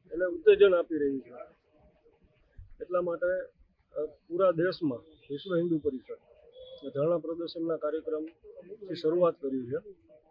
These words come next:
એવી રાજકોટમાં પણ અને આજ-, આજે આખા ગુજરાતમાં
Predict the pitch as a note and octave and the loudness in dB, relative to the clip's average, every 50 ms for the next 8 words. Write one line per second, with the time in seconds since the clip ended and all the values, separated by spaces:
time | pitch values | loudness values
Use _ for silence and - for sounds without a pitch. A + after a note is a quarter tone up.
0 | _ _ _ D#4 - _ _ _ _ _ _ _ _ _ _ - D3 D#3 D#3+ E3 | _ _ _ -20 -20 _ _ _ _ _ _ _ _ _ _ -2 -2 -2 -2 -6
1 | - - - - _ - - C#3+ D3 D#3 - - G3 F#3+ F3+ F#3 F#3 F3 D#3 C#3+ | -12 -20 -20 -20 _ -8 0 2 2 2 2 0 -4 -2 2 2 0 2 2 -2
2 | B2 A#2 G2+ _ _ _ _ _ _ _ _ _ _ _ _ - D3 D#3 D#3+ E3+ | -6 -6 -10 _ _ _ _ _ _ _ _ _ _ _ _ -4 -2 0 0 2
3 | E3 D3+ E3+ E3 E3+ - E3 E3 D#3+ F3+ F#3 F3+ E3 F#3 F3+ E3+ F3 F3+ F#3+ G3+ | 2 2 0 0 -2 -2 -2 2 6 8 8 8 8 4 0 -2 0 2 6 8
4 | G3+ F#3 - D3+ C3 A#2+ A2 | 8 8 6 2 -8 -10 -10